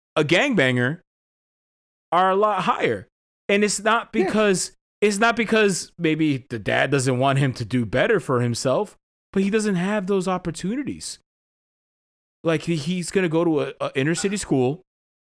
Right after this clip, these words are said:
Speaker 1: that nobody gives a shit about him. He, it, from, from K to eight, and then he's gonna go to inner city high school,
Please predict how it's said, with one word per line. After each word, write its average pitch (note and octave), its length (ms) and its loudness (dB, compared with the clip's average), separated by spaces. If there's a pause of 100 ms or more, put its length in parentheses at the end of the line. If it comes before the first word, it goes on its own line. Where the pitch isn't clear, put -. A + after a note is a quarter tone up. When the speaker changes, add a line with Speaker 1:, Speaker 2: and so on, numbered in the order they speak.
(100)
Speaker 1:
that B2 100 -2
nobody A#2+ 240 -2
gives D#3 180 -2
a F3 60 -2
shit C#3+ 200 0
about A2 220 -2
him. B2 160 -4 (1080)
He, D3+ 160 0 (120)
it, D3 260 -4
from, B2+ 320 0 (140)
from A#2+ 340 -4
K D3+ 440 0
to E3+ 380 -2 (100)
eight, C#3 260 0 (360)
and C3+ 100 0
then D3 80 4
he's C#3+ 80 2
gonna D3+ 120 2
go D3 120 4
to C#3 180 0
inner E3 240 2
city G3 240 0
high F#3 180 2
school, C3+ 300 -4